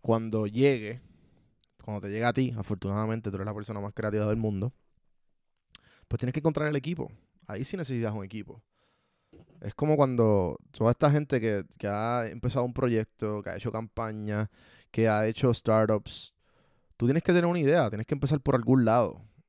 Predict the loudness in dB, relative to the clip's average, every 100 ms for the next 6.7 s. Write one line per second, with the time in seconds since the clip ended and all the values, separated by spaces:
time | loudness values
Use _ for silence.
0 | _ -16 -12 -12 -10 -6 -4 -2 -4 -4
1 | -4 -2 -2 -2 0 2 0 2 0 0
2 | -8 _ -6 -2 0 0 -2 -2 2 2
3 | 0 _ _ _ -4 -2 2 4 6 6
4 | 4 2 0 2 2 2 2 4 4 4
5 | 4 4 0 0 _ _ _ _ _ _
6 | -6 -6 -2 -4 0 2 2